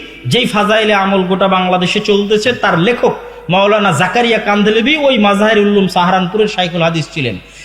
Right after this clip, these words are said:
সেই মাজাহিরুল উলুম সাহারানপুরের আরো আগের শাইখুল হাদিস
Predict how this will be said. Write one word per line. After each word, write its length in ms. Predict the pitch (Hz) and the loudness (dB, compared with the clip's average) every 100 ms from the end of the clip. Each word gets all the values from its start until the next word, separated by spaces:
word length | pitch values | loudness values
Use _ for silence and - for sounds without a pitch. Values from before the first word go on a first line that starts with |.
| - - | -16 -4
সেই 420 | - - 294 339 | -2 2 2 2
মাজাহিরুল 440 | 277 240 247 247 | 0 0 0 0
উলুম 180 | 247 226 | 0 0
সাহারানপুরের 640 | 202 202 208 214 208 269 | 0 0 0 0 0 0
আরো 460 | 254 - 220 247 294 | 0 -2 0 2 2
আগের 360 | 320 254 240 233 - - - - - - - | 2 2 0 0 -2 -6 -10 -16 -20 -20 -16
শাইখুল 440 | - 190 208 214 233 | -4 0 2 2 2
হাদিস 540 | 208 247 320 - - | 2 0 0 -2 -8